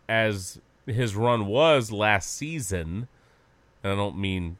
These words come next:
you know, run as in running, although that is kind of fitting, um, that was a tough out. That was a tough end of the year, right? So to come out of the gates,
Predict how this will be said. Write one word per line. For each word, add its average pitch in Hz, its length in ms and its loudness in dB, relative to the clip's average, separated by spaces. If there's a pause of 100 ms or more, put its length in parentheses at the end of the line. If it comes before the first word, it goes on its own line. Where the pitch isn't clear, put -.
(100)
you 92 80 -6
know, 82 200 -6
run 92 280 0
as 85 140 -6
in 82 160 -6
running, 92 380 0
although 92 240 -2
that 90 160 -4
is 87 180 -6
kind 92 160 -12
of - 80 -14
fitting, 87 460 -6 (500)
um, 87 500 0 (520)
that 139 80 0
was 147 100 -2
a 170 60 -10
tough - 400 0
out. 185 260 4
That 104 60 -4
was 113 100 -4
a 139 60 -6
tough 156 240 -2 (120)
end 127 240 0
of 127 60 -6
the 110 100 -4
year, 117 400 -6 (580)
right? 107 280 0 (380)
So - 160 -4
to 123 120 0
come 170 180 -2
out 190 120 4
of 135 60 -6
the 101 80 -8
gates, 104 600 -6